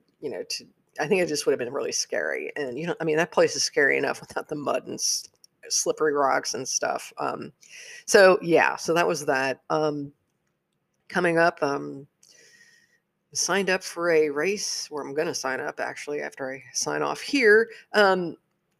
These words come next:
for a race up at the lighthouse. I think I mentioned this last week. Uh, the, God, what is it called?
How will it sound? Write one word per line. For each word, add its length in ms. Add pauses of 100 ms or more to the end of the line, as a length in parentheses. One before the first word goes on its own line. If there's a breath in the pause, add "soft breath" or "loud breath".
for 680
a 260
race 400
up 200
at 240
the 140
lighthouse. 760
I 40
think 160
I 20
mentioned 320
this 180
last 280
week. 280
Uh, 180 (100)
the, 480 (800)
God, 240
what 100
is 160
it 80
called? 440